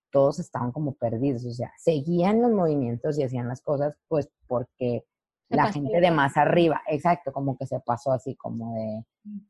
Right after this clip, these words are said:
Speaker 1: de teléfono descompuesto, ¿no?
Speaker 2: Sí.
Speaker 1: Pero ahora que Víctor regresó hace once años,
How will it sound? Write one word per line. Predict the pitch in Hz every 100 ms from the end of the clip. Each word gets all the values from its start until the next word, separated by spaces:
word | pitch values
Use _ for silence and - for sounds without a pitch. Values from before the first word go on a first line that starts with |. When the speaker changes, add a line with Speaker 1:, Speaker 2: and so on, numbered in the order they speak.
| -
Speaker 1:
de | 120
teléfono | 139 131 147 151
descompuesto, | 143 - 117 120 117 -
¿no? | 117 117 135
Speaker 2:
Sí. | -
Speaker 1:
Pero | 135
ahora | 127 131 143 151
que | 151
Víctor | 143 143 - 117
regresó | 117 117 117 - 123 120
hace | 123 - 113 113 113
once | 117 117 143
años, | 143 139 135 147 180